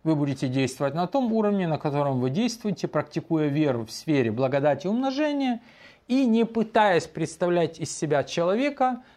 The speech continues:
который в сфере финансов призван, который действует на чи-, сверхъестественном уровне,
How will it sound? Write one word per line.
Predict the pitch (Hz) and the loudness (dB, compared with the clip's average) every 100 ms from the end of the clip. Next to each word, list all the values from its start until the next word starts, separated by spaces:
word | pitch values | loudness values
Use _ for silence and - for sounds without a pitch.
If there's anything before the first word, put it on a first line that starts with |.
| _ | _
который | 170 165 185 160 | -4 2 2 2
в | - | -2
сфере | - 170 147 | -2 2 2
финансов | - 147 147 131 110 113 107 | 0 -2 0 0 -2 -6 -4
призван, | 240 294 294 254 262 247 240 - _ | 2 2 2 4 4 2 -2 -10 _
который | - 156 165 151 | -4 2 2 2
действует | 147 151 - 131 120 | 2 0 -2 -4 -4
на | 131 | -4
чи-, | 117 143 | -6 -8
сверхъестественном | - - 139 - 131 - 127 120 - 127 135 - | -8 -4 -4 -4 -8 -4 -4 -4 -6 -4 -4 -2
уровне, | 269 277 269 247 247 240 226 | 0 4 4 4 2 2 -2